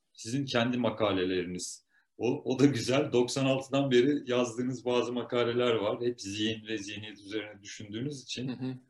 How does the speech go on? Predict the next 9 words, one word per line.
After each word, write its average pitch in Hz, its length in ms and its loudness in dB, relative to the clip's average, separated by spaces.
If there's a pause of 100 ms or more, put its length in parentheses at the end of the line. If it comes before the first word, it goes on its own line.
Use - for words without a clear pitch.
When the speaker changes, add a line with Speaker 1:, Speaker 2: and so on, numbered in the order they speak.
(240)
Speaker 1:
Bu 143 100 4
referanslarla 165 800 4
ilgili, 120 380 2
Damasio 131 500 0
ile 123 200 -2
Kahneman'la 127 600 -2
ilgili 104 400 -8 (300)
ne 110 120 -4
söyleyebilirsiniz? 92 920 -6